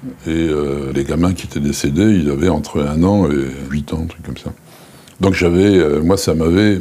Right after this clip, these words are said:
mais vraiment révolté. Je, je le, ce type-là, quand je l'ai vu, je le détestais. Voilà. Donc c'est ce qu'on appelle de la haine.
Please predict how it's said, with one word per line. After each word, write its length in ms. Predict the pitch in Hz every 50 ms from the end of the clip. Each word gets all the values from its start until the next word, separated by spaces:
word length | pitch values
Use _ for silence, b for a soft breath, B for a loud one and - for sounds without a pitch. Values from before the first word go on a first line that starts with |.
| 87
mais 160 | 90 80 78 80
vraiment 420 | 82 85 - - 104 113 123 110
révolté. 440 | 98 113 120 135 156 - - - 135 98 85
Je, 180 | 82 78 76
je 160 | 76 71 - 82
le, 400 | 78 76 76 73 69 69 69 71
ce 220 | - - - 101
type-là, 520 | - - - 82 71 - - 143 180 180 b b b b b b b b b b b b b b _ _ _ _ - _
quand 140 | - 78 76
je 120 | 73 78
l'ai 120 | 71 78 80
vu, 440 | 76 78 87 107 135 170 180 147 -
je 60 | 85
le 160 | 76 69 71
détestais. 720 | 65 - 69 78 117 123 - 262 254 - - - 165 170 175 - - - _ _ _ _ _ _ _ _ _ - -
Voilà. 280 | 135 131 110 101 107 120 - _ _ _ - 82
Donc 220 | 76 82 90 - - -
c'est 80 | - 76
ce 60 | -
qu'on 120 | - 67
appelle 280 | 69 65 - 82 98 107
de 80 | 90
la 160 | 80 73 64 62
haine. 260 | 64 64 - 87